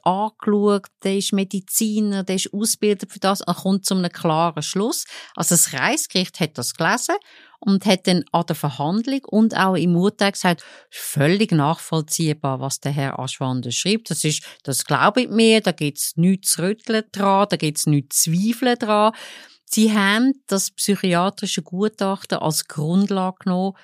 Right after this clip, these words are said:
für ihr Urteil. Und wenig überraschend, muss man sagen, haben sie den Bauer zu zwanzig Jahren Freiheitsstrafe plus anschliessend noch zu einer Verwahrung verurteilt.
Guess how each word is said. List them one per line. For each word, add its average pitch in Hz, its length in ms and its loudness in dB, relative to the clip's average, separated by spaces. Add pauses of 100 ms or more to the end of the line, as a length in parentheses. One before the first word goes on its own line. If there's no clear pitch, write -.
(120)
für - 160 0
ihr 160 340 0 (220)
Urteil. 214 720 -2 (340)
Und 180 380 2
wenig 175 420 4
überraschend, 196 560 -2
muss 180 260 -4
man 180 60 -4
sagen, 170 380 -4 (180)
haben 156 240 0
sie 175 260 0
den 156 220 -4
Bauer 208 380 -2 (220)
zu 170 160 -4
zwanzig 170 680 -2
Jahren 156 340 -2
Freiheitsstrafe 180 1120 -4 (300)
plus 214 560 4
anschliessend 175 800 -2
noch 160 300 -2
zu - 140 -4
einer 147 360 0
Verwahrung 127 640 -2 (280)
verurteilt. 127 760 -4